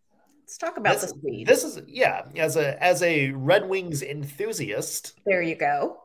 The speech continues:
Speaker 2: Uh, this is somebody who I think has been very underappreciated. The main thing that stands about it is, that stands out about his game, that's always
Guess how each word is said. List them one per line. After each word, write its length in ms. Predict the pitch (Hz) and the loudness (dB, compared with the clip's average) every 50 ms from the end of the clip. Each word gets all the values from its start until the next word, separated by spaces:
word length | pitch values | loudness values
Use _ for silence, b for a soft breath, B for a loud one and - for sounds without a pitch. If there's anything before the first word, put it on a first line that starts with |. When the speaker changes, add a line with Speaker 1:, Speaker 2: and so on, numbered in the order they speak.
| _ _ | _ _
Speaker 2:
Uh, 320 | - 113 120 123 127 131 120 | 0 2 6 6 6 6 6
this 260 | - - 160 156 - | 6 2 2 2 2
is 140 | 185 160 - | -2 -4 0
somebody 400 | - 170 160 156 156 156 147 139 | 0 0 2 2 2 2 2 2
who 440 | 127 139 143 143 139 135 135 135 143 135 | 2 0 0 2 0 0 0 0 -2 -2
I 240 | 117 127 151 185 202 | -2 0 0 0 0
think 220 | 202 202 180 151 | -2 -4 -4 -4
has 100 | 139 123 | -4 -4
been 220 | 117 135 123 120 | -4 -6 -6 -6
very 240 | 120 113 113 120 120 113 | -6 -4 -2 -2 -2 -2
underappreciated. 920 | 107 107 104 95 90 - - 120 120 120 - 117 110 107 113 113 110 110 107 b b b b _ | -4 -8 -12 -14 -14 -12 -14 -12 -10 -8 -4 -4 -4 -2 -2 -2 -2 -4 -6 b b b b _
The 200 | 127 131 165 156 | 2 4 4 4
main 600 | 151 135 127 123 139 160 196 233 269 285 294 285 | 4 0 -2 2 4 4 4 4 0 -2 -4 -8
thing 500 | 254 240 - - 185 160 123 101 95 92 85 82 _ _ _ _ _ _ _ _ _ _ - 117 | -12 -8 0 2 2 2 2 0 -2 -10 _ -20 _ _ _ _ _ _ _ _ _ _ -20 -4
that 340 | - 127 123 123 123 - - | -2 0 0 0 -2 -4 -8
stands 400 | - - - - 151 165 175 170 | -6 -6 0 0 0 0 0 -2
about 180 | 185 175 170 170 | 2 4 4 4
it 120 | 175 165 | 4 2
is, 140 | 156 139 143 - - - - - _ | 0 -4 -8 -12 -16 -16 -16 -12 _
that 160 | 127 135 127 - | -2 -2 -2 -2
stands 440 | - - - 156 160 170 160 139 | -8 -6 -4 -4 -4 -4 0 2
out 160 | 156 156 156 147 | 2 4 4 4
about 260 | 139 139 135 135 127 | 2 4 2 2 2
his 220 | 131 131 117 120 | 0 -6 -6 -8
game, 280 | _ 120 110 104 101 98 104 | _ -8 -6 -6 -8 -8 -10
that's 180 | 104 104 - - _ - | -12 -12 -12 -16 _ 4
always 800 | 175 185 196 214 208 196 180 170 160 143 135 - - - - - | 8 10 10 12 10 8 8 8 6 4 4 0 -4 -6 -8 -10